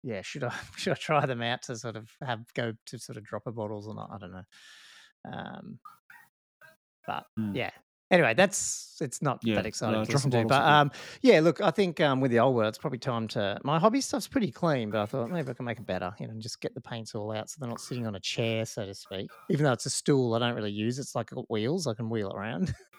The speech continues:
Speaker 1: So I can
Speaker 2: Yeah.
Speaker 1: wheel it under the desk. So it's not that,
Speaker 2: <laughs>
Speaker 1: it's not that bad, but it's
Speaker 2: But it's fairly
Speaker 1: also not
Speaker 2: accessible though, like, when you need it, like,
Speaker 1: Yeah, it
Speaker 2: or
Speaker 1: is,
Speaker 2: is it
Speaker 1: well, it
Speaker 2: hard to
Speaker 1: is.
Speaker 2: get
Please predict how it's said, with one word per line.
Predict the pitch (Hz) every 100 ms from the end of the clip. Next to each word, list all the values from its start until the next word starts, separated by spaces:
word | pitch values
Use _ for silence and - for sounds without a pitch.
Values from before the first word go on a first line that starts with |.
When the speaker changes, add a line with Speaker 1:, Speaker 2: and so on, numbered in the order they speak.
| -
Speaker 1:
So | -
I | - - -
can | 107
Speaker 2:
Yeah. |
Speaker 1:
wheel | 135 123
it | 113
under | 107 123 127
the |
desk. | 143 160 277 -
So | 160
it's | 143
not | 180 156
that, | 123 120 -
Speaker 2:
<laughs> | - -
Speaker 1:
it's | 180
not | 202
that | 170 120
bad, | 117 135 110 98 123 - - - _ _ -
but | 120 110 -
it's | 123 -
Speaker 2:
But |
it's | 175
fairly | 185 214 196
Speaker 1:
also |
not | 110 113 139
Speaker 2:
accessible | 151 185
though, | 185 220
like, | 269 156
when | 151
you | 151
need | 127 156
it, | 294 302 -
like, | 151 143 135 _ _
Speaker 1:
Yeah, | 196 175
it |
Speaker 2:
or | 170 143
Speaker 1:
is, |
Speaker 2:
is | 175
it |
Speaker 1:
well, | -
it |
Speaker 2:
hard | 147 139
to | 113
Speaker 1:
is. |
Speaker 2:
get | 135 127